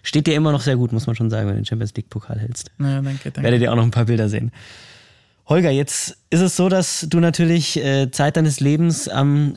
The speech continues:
Speaker 1: Fußballplatz, rund um den Fußballplatz unterwegs warst, jetzt, äh, vermeintlich mehr Zeit hast. Wie sieht dein Tagesplan aktuell aus? Was treibst du die ganze Zeit?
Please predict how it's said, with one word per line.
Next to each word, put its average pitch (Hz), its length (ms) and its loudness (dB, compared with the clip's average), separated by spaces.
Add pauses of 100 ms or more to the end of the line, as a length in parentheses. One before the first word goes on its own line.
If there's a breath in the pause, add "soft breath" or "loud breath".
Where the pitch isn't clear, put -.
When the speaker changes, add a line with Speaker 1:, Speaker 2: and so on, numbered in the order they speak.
Speaker 1:
Fußballplatz, 160 1120 -2
rund 143 300 0
um 160 160 0
den 151 120 2
Fußballplatz 160 580 -4
unterwegs 147 440 -2
warst, 135 200 -4
jetzt, 135 320 -4
äh, 123 280 -6
vermeintlich 127 720 -2
mehr 127 320 0
Zeit 135 440 -4
hast. 170 280 -4
Wie 131 120 0
sieht 160 320 -6 (160)
dein 143 340 -2 (160)
Tagesplan 151 540 -4
aktuell 135 300 -4
aus? 143 260 -4
Was 120 100 -4
treibst 139 300 -6
du 117 40 -4
die 110 80 0
ganze 110 260 -6
Zeit? - 260 -10